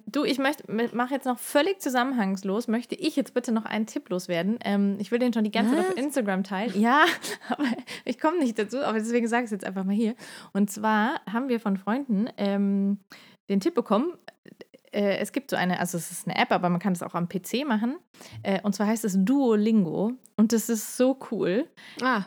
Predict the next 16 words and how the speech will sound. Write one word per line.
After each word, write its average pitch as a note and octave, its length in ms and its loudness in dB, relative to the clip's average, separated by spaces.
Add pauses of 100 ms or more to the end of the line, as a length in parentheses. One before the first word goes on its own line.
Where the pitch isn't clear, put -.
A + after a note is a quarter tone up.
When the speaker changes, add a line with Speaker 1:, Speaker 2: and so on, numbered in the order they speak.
Speaker 1:
Also, G#3 160 4
Speaker 2:
kenn G3+ 80 6
Speaker 1:
gibt's A3 140 10
Speaker 2:
ich, - 60 0
ja. G3+ 60 6
Speaker 1:
anscheinend G3 320 4
schon F#3 140 4
seit E3 200 0
Jahren. F#3 460 2
Ich - 200 -12 (160)
kannte - 260 -10
das F#3+ 120 -10
halt A3+ 200 0
nicht. F4+ 180 -2
Speaker 2:
Ja. A3 180 -2 (360)
Speaker 1:
Ähm, G#3+ 340 6